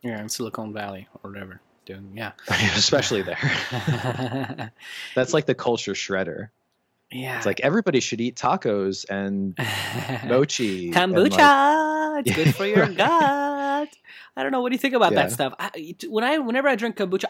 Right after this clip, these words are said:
Speaker 1: I tell you the truth, I like the taste of kombucha, but my God, going to the bathroom after kombucha is not great for me. I, I love the taste of kombucha, but I don't know. I've always done funky stuff to, to my gut. I don't,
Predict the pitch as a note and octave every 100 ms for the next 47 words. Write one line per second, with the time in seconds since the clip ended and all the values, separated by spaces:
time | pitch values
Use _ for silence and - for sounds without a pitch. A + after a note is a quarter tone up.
0 | - C3 F#3+ B3 C#4 A3+ D3 C#3 C3+ C#3
1 | F#3 G3+ A3+ G#3+ G#3+ - G#3+ A3 - G#3+
2 | - - - _ - C#3 F3+ D#3+ D3 E3
3 | C3+ G#2 - C#3+ E3+ F#3 D#3 D#3 D#3+ D3
4 | B2+ - - A#2+ B2 - A2+ C3 C3 B2+
5 | C3 - G2+ F#2+ - _ - C3 D#3+ D#3+
6 | E3+ F#3 F#3+ D#3 - E3 D#3 C3 C3+ A#2+
7 | A2+ A#2+ A2 A#2+ C#3+ F3 F#3+ D#3+ E3 G3
8 | F#3+ F3 D3+ D#3 C#3+ C#3 - C3+ B2+ A#2+
9 | A2 - A#2+ G#2 G2+ A#2+ A#2 - _ _
10 | - - _ B2 E3